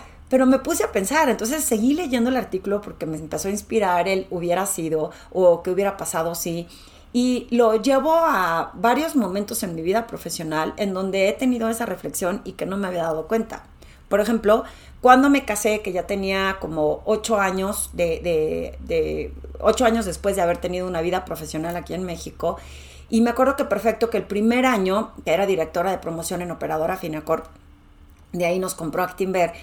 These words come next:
y empecé a trabajar en Actinver y como el que me conoce sabe que no me puedo quedar quieta, yo busqué tener más responsabilidades en, en Actinver y me las dieron. Me hice,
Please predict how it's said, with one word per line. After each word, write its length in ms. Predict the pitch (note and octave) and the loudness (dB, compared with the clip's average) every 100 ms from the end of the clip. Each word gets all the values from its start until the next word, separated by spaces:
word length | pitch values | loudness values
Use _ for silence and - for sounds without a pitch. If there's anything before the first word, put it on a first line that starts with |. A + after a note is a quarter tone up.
| - - | -12 -2
y 60 | |
empecé 240 | G3+ F#3+ A3+ | 0 0 -2
a 60 | |
trabajar 340 | G#3 G3+ F#3+ F#3+ | 0 -2 0 -2
en 140 | F#3+ | -2
Actinver 500 | F#3 - G3 F#3+ F#3 | -4 -4 2 2 2
y 120 | F#3+ | -2
como 340 | D3+ D3+ D3 D3 | -4 -6 -4 -4
el 140 | D3 | -4
que 100 | D3 | -4
me 140 | C#3 C#3 | -4 -4
conoce 340 | F3+ F#3+ G#3 | -4 -2 -4
sabe 300 | G3+ F3 D#3+ | 0 0 -2
que 100 | - | -4
no 80 | D#3 | -6
me 80 | E3 | -4
puedo 240 | E3+ E3+ | -4 -2
quedar 280 | E3+ E3+ E3+ | 0 -2 -2
quieta, 360 | F#3 - D#3+ E3 - - - | -4 -2 -4 -4 -16 -6 6
yo 140 | A3 | 6
busqué 320 | A3+ A3+ G#3+ | 6 0 -2
tener 280 | G#3 E3+ E3+ | -2 -4 -4
más 180 | F3 E3+ | -4 -6
responsabilidades 1000 | E3 - D#3 D#3+ D#3 D#3 E3 D#3+ D#3 D#3 | -8 -8 -10 -8 -8 -6 -4 -4 -4 -4
en, 160 | C#3+ - | -4 -6
en 160 | D3+ | -12
Actinver 540 | D3+ - E3 E3+ E3+ - | -14 -12 -6 -2 -2 -4
y 120 | G#3+ G#3+ | -2 -2
me 100 | A3 | 0
las 120 | B3 | 2
dieron. 320 | D#4 B3+ G#3 | 2 2 -2
Me 160 | - F3+ | -4 -4
hice, 380 | F#3 - G3+ | -2 2 2